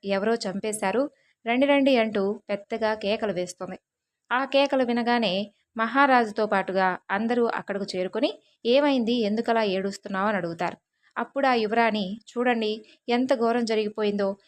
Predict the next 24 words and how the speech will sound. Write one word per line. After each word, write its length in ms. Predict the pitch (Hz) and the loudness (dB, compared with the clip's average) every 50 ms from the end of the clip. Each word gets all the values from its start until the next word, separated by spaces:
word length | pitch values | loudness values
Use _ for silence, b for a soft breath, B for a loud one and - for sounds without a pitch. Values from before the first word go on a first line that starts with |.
| b b b | b b b
ఎవరో 340 | 233 240 247 277 302 302 277 | 0 2 2 4 4 4 4
వచ్చి 460 | 254 247 240 - 240 190 202 226 233 214 | 4 2 0 0 -2 -2 -2 -2 -4 -2
యువరాజును 500 | 202 202 214 233 233 226 214 214 208 208 | -2 0 2 2 2 2 2 0 -4 -4
చంపి 300 | 208 214 202 202 214 226 | -2 -4 -4 -4 -4 -2
వెళ్ళిపోయారు" 560 | 202 196 185 185 - 196 196 196 196 196 - _ _ _ - | -2 -4 -4 -4 -6 -4 -2 -2 -2 -4 -8 _ _ _ -8
అంటూ 320 | 196 196 - 202 202 214 | -6 -6 -4 -4 -4 -4
బోరున 440 | 208 208 202 202 214 226 214 220 208 | -4 -2 0 0 2 2 0 0 -2
ఏడుస్తూ 440 | 202 190 190 190 190 190 - - 196 | -2 -2 -4 -4 -6 -8 -10 -10 -10
చెబుతుంది. 460 | 196 196 185 185 - 190 185 175 - _ _ _ _ _ _ _ - 247 | -10 -10 -10 -10 -10 -12 -12 -12 -14 _ _ _ _ _ _ _ -6 -4
తన 100 | 247 254 | -2 -2
కొడుకు 340 | 254 247 247 247 294 - 294 | 0 2 2 2 2 0 0
మరణ 320 | 240 220 214 214 233 254 | 2 2 2 2 2 0
వార్త 300 | 240 240 240 240 233 240 | 2 2 2 0 0 -2
విన్నటువంటి 520 | 220 214 208 208 208 196 208 202 196 190 - | -2 -2 -2 -2 -4 -4 -4 -6 -6 -4 -2
రాజుకు 540 | 196 196 214 208 226 - 208 185 185 208 | -2 -2 -2 -2 -4 -6 -6 -4 -4 -6
చాలా 420 | 214 - - 214 190 202 208 214 214 | -6 -6 -4 0 0 2 2 2 2
బాధ 260 | 214 196 185 185 190 | 0 0 -2 0 -2
కలుగుతుంది. 500 | 190 208 190 185 180 - 190 190 185 - _ _ _ - | -2 -4 -4 -4 -6 -6 -8 -10 -10 -10 _ _ _ -6
"ఎవరు 240 | 202 196 208 220 214 | -4 -2 -2 -2 -2
చంపారు? 480 | - 208 185 185 202 190 185 190 180 - _ _ _ _ _ - | -4 -6 -4 -2 0 0 0 -2 -4 -8 _ _ _ _ _ -4
వారు 160 | 240 240 220 | -2 0 0
ఎటు 160 | 220 208 262 254 | 0 0 2 4
వెళ్ళారో 360 | 254 247 240 226 220 214 214 | 4 4 4 4 2 2 0
చెప్పు, 340 | 208 - 196 - - 190 | -2 -4 -8 -8 -10 -14